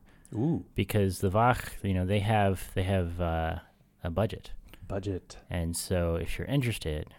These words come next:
Speaker 2: we can talk to them and maybe work something out.
Speaker 1: Cool.
Speaker 2: We also got a request from Nemo, the,
Speaker 1: Mm-hmm.
Speaker 2: uh, it's up there by the train station,
Speaker 1: Yeah,
Speaker 2: right?
Speaker 1: the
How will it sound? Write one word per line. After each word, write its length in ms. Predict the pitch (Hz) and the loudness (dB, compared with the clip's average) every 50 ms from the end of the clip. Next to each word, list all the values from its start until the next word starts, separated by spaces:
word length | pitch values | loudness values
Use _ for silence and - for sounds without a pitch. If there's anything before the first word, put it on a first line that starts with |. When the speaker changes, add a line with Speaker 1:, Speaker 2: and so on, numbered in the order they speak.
| - | -14
Speaker 2:
we 200 | - 95 92 87 | -10 -8 -6 -6
can 260 | - - 85 82 80 | -6 -6 -8 -8 -8
talk 280 | - - - 92 - - | -8 -6 -6 -6 -6 -8
to 100 | - 85 | -8 -8
them 380 | 82 82 80 78 78 78 80 - - | -6 -6 -6 -6 -6 -8 -10 -12 -10
and 500 | 82 87 85 82 80 80 80 82 82 92 | -8 -8 -6 -6 -6 -8 -8 -8 -8 -6
maybe 220 | 101 98 85 82 | -4 -4 -4 -4
work 180 | 82 85 85 - | -4 -6 -6 -8
something 280 | - 90 82 78 78 | -8 -8 -6 -6 -6
out. 180 | 80 80 82 - - _ - _ _ _ _ _ _ _ _ _ _ _ | -6 -6 -8 -10 -14 _ -20 _ _ _ _ _ _ _ _ _ _ _
Speaker 1:
Cool. 580 | - - 107 98 101 104 101 95 90 87 87 - - - - - - - - - | -12 -8 -4 -2 -2 0 0 0 -2 -2 -6 -8 -16 -20 -20 -20 -20 -20 -8 0
Speaker 2:
We 140 | - 110 113 - | 2 2 4 6
also 400 | 120 127 160 165 - 156 131 113 | 8 10 10 10 10 10 8 10
got 200 | 113 113 110 101 | 10 8 8 8
a 40 | 95 98 | 6 4
request 420 | 104 104 - - 123 113 107 - - | 2 2 6 6 8 8 8 6 4
from 280 | - - 107 98 95 | 4 6 6 8 8
Nemo, 460 | 95 98 104 110 117 127 151 160 156 147 - - - - - | 8 8 10 10 10 8 8 6 4 2 0 -6 -10 -2 2
the, 240 | 104 95 90 90 90 | 4 6 6 6 6
Speaker 1:
Mm-hmm. 320 | 90 87 85 85 85 87 87 | 6 6 4 4 4 2 0
Speaker 2:
uh, 40 | 87 - - - - - - - - - - - - - - - - - - - - - - | -2 -4 -8 -18 -20 -20 -20 -20 -20 -20 -20 -20 -20 -20 -20 -20 -20 -20 -20 -20 -20 -20 -16
it's 140 | - - - | -10 -4 -2
up 140 | 98 95 - | -2 -2 0
there 200 | - 98 92 92 | 2 2 2 2
by 180 | 87 90 87 87 | 2 2 2 2
the 320 | 90 90 87 87 85 85 | 2 2 2 2 0 -2
train 220 | - - 110 107 107 | -2 0 0 0 0
station, 340 | - - 120 113 - - 120 | 0 -2 -2 -2 -2 0 2
Speaker 1:
Yeah, 100 | 127 113 | 2 4
Speaker 2:
right? 80 | - | 2
Speaker 1:
the 40 | - | 2